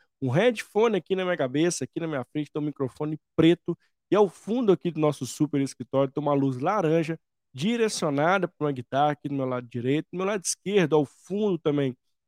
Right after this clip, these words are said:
tem um headphone, um computador, tá tudo na cor laranja no nosso fundo, no, no nosso escritório aqui, que é a cor do protagonismo, que é a cor da energia, que é a cor do faça seu futuro e faça você mesmo. E eu tô muito feliz de estar com você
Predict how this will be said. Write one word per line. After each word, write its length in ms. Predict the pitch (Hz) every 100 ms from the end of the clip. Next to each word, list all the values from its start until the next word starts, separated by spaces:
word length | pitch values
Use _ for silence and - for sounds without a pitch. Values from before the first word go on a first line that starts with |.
| _
tem 100 | 156
um 60 | 135
headphone, 640 | 151 190 180 - 160 151
um 20 |
computador, 600 | 139 143 139 127 123 139
tá 140 | 151 147
tudo 220 | - 170
na 100 | 170
cor 300 | - 170 165 - _ _
laranja 580 | 160 202 170 160 214 175
no 60 | 160
nosso 200 | 143 135
fundo, 300 | - 143 139
no, 240 | 135 131
no 180 | 127 131
nosso 320 | 131 131 -
escritório 440 | 131 - 135 147 139
aqui, 160 | 165
que 100 | -
é 40 | 208
a 40 |
cor 260 | - 180 170
do 100 | 160
protagonismo, 720 | 160 165 139 123 131 143 139 - _
que 60 | -
é 40 |
a 20 | 208
cor 220 | 180 180
da 80 | 175
energia, 720 | 170 143 120 107 143 156 156 _ _
que 60 | 120
é 40 |
a 20 |
cor 240 | - 214 190
do 220 | 185 135
faça 420 | - - 180 165
seu 120 | -
futuro 520 | 175 190 156 135 139 135 _ _
e 80 | 170
faça 320 | 151 151 135
você 260 | 135 139 147
mesmo. 320 | 117 - 127
E 20 | 151
eu 80 |
tô 120 | 180 208
muito 220 | 214 214
feliz 220 | 214 202
de 80 | 180
estar 220 | - 208
com 160 | - 196
você 460 | 196 160 - 208